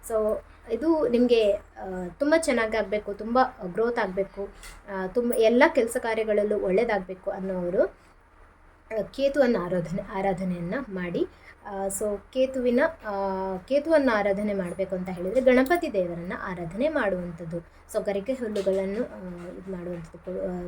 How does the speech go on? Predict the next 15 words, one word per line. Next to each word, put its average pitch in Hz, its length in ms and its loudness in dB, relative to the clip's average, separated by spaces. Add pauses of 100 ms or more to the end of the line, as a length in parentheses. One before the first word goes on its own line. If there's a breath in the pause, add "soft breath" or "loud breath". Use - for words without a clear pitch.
ಕೊಡುವಂಥದ್ದು, 185 560 -4
ಹಾಗೆ 175 300 -4
ಅರ್ಪಿಸುವಂಥದ್ದು, 175 800 -8
ಹಾಗೆ 185 520 -10
ಗಣಪತಿಯ 202 460 0
ಮಂತ್ರಗಳನ್ನ 254 600 2
ಹೇಳುವಂಥದ್ದು, 180 600 -4
ಚಾಂಟ್ 208 360 -6
ಮಾಡುವಂಥದ್ದು, 175 680 -8 (300 loud breath)
ಇದೆಲ್ಲ 202 420 -4
ತುಂಬ 208 400 -4 (160)
ಒಳ್ಳೇದು. 175 300 0
ಹಾಗೆ - 440 -6
ಬಾಳೆಹಣ್ಣು 196 500 -2
ತಿನ್ನುವಂಥದ್ದು. 180 640 -6